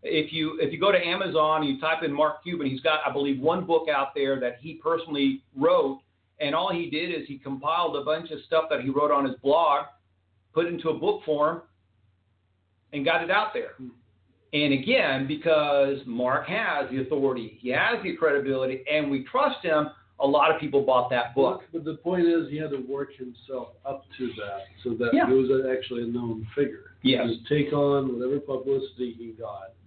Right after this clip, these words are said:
Speaker 1: Yes.
Speaker 2: to grow to where he is now.
Speaker 1: Yes.
Speaker 2: Um, now, what has it done for you?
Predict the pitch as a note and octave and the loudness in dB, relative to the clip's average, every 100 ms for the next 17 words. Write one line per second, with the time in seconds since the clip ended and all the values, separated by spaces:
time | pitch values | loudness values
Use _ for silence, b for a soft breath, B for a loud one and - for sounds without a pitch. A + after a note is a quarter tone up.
0 | - B2 - - C3 A#2+ C3 B2+ - A#2 | 2 2 2 -2 -6 -2 0 0 -2 -8
1 | A2 A2+ A2 G#2+ A2 G2+ - - _ _ | -8 -6 -8 -10 -16 -18 -20 -20 _ _
2 | B2+ A#2 - - b b b - B2+ A#2+ | -2 -2 -2 -14 b b b -12 -8 -6
3 | A#2+ - - _ B B B _ D3 C#3+ | -8 -10 -20 _ B B B _ 0 2
4 | C#3 D3 C#3+ F3 F#3+ G3 F#3+ D#3+ C#3+ - | 4 2 2 4 4 4 2 0 -2 -4
5 | C3 C3+ A#2+ - | -2 0 -2 -4